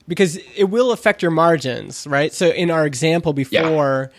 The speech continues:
Speaker 1: a hundred dollars the customer pays, Shopify takes twenty percent, you have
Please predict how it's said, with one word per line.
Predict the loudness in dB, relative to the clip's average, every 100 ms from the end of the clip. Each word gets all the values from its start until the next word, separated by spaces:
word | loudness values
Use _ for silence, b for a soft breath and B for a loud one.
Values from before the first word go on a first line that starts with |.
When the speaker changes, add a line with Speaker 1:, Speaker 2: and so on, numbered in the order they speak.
| B B B B B _
Speaker 1:
a | -8
hundred | -4 -2 2
dollars | 2 2 2 2 0 -6 -12 -14
the |
customer | -2 -2 0 -4
pays, | -2 2 2 0 0
Shopify | 0 0 0 0
takes | 0 -4 -6
twenty | -6 -6 -6
percent, | -8 -4 -2 -2 B B B B -4
you | 0
have | 0